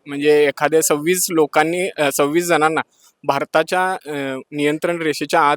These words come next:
येऊन त्यांच्यावर हमला करणं ह्याच्यासारखी दुर्दैवी घटना कुठली असू शकत नाही. त्याच पद्धतीनं हे हा-, हल्ला झालाय हे मान्य न करता त्यावर एक जाती धर्माची,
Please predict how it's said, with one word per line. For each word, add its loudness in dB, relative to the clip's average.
येऊन -6
त्यांच्यावर -2
हमला -2
करणं -8
ह्याच्यासारखी -2
दुर्दैवी -2
घटना -4
कुठली -2
असू -2
शकत -4
नाही. -4
त्याच 2
पद्धतीनं 2
हे 2
हा-, 0
हल्ला 4
झालाय 4
हे -4
मान्य 0
न -8
करता 0
त्यावर 2
एक -2
जाती 0
धर्माची, -4